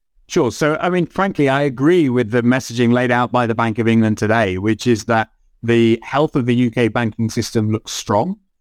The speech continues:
We're seeing the impact of years and years of additional regulation post the financial crisis feeding through into improved capital ratios.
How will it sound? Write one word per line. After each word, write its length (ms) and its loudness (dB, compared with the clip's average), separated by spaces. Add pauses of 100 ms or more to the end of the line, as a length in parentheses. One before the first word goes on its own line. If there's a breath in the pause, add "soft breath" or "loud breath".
(140)
We're 120 2
seeing 480 0
the 160 4
impact 640 -4
of 200 -2
years 400 2
and 120 -4
years 400 4
of 120 0
additional 400 0
regulation 680 0
post 320 -2
the 100 -4
financial 440 -2
crisis 720 -4 (260)
feeding 380 0
through 400 0
into 320 -2
improved 500 0
capital 400 -6
ratios. 680 -4